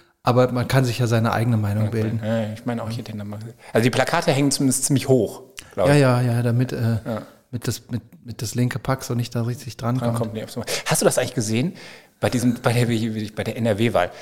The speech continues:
Speaker 2: von diesem Typen von der, von der A F D, da haben die, <laughs> da haben die tatsächlich, ich, ich kam da tatsächlich nicht dran, und da haben die, war, der, der, der hing doch auch bei dir vor der Tür, ne?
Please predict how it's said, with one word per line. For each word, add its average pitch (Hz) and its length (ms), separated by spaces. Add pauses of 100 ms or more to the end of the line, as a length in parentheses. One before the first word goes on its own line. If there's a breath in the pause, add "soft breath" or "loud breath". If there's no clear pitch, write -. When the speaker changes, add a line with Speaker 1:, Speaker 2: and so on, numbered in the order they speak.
(160 loud breath)
Speaker 2:
von - 140
diesem 113 180
Typen - 220
von 127 140
der, 120 220
von 110 220
der 104 220
A 120 100
F 110 120
D, 131 360 (420 loud breath)
da 104 140
haben 165 220
die, 160 380
<laughs> - 60
da 131 200
haben 180 160
die 135 140
tatsächlich, 151 800 (200 loud breath)
ich, - 220
ich - 380
kam 202 180
da 135 100
tatsächlich 143 320
nicht 131 140
dran, 135 220 (640 loud breath)
und 117 180
da 104 100
haben 185 200
die, 151 200
war, 143 120
der, - 200
der, 147 180
der 147 140
hing 226 140
doch 185 100
auch - 120
bei 175 100
dir 185 120
vor - 100
der 165 100
Tür, 107 260
ne? 139 180